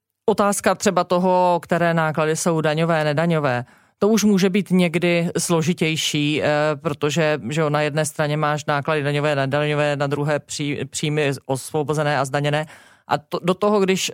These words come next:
stát zasáhne, tak vždycky strašně záleží, čeho se to přesně dotýká. Vytřídit nedaňové náklady, to umíme celkem dobře a nedá to až tolik práce, protože je to nějaké nastavení účtování, tak to se vždycky domluvíme s naším útvarem účetní metodiky a nějak to jde.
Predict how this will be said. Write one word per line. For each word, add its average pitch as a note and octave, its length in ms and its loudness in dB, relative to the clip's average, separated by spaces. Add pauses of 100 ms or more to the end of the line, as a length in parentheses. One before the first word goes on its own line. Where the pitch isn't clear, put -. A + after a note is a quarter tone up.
stát D#3+ 440 -2
zasáhne, D3+ 640 0 (220)
tak C#3+ 80 -2
vždycky C#3 240 -6
strašně C#3+ 400 -4
záleží, D3 460 -2
čeho D#3 260 -2
se D3 120 -2
to C#3+ 100 -4
přesně C3 320 -6
dotýká. - 380 -14 (680)
Vytřídit G3 500 0
nedaňové F#3 440 2
náklady, D#3+ 580 0 (720)
to F#3+ 140 2
umíme F#3+ 400 4
celkem F3+ 420 0
dobře D3+ 420 0
a D#3 140 -2
nedá D#3+ 440 0
to D#3 180 -2
až D#3 160 -4
tolik D#3+ 260 -2
práce, C#3 460 -2
protože C#3+ 280 -4
je C#3+ 80 -2
to C#3+ 180 -2
nějaké C#3+ 400 -2
nastavení D3 540 -2
účtování, D3 640 -2
tak C#3 160 -6
to C3+ 100 -10
se C#3 120 -6
vždycky C3+ 260 -8
domluvíme C3+ 400 -4
s C3+ 60 -8
naším C#3 240 -4
útvarem C3+ 320 -4
účetní C3 280 -8
metodiky B2 440 -6
a A#2+ 60 0
nějak A#2 220 -4
to A#2 100 -6
jde. - 60 -6